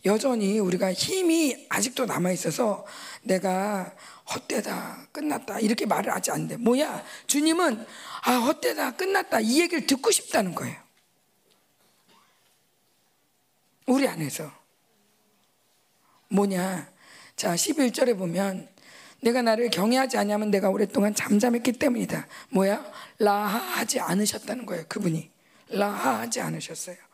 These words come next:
왜? 네가 하니까.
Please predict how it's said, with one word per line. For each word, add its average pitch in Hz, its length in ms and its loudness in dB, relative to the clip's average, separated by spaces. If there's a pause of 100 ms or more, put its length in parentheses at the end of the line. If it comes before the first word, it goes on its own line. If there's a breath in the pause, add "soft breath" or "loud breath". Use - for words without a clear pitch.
(120)
왜? 226 420 0 (1800)
네가 - 260 0
하니까. 262 340 -6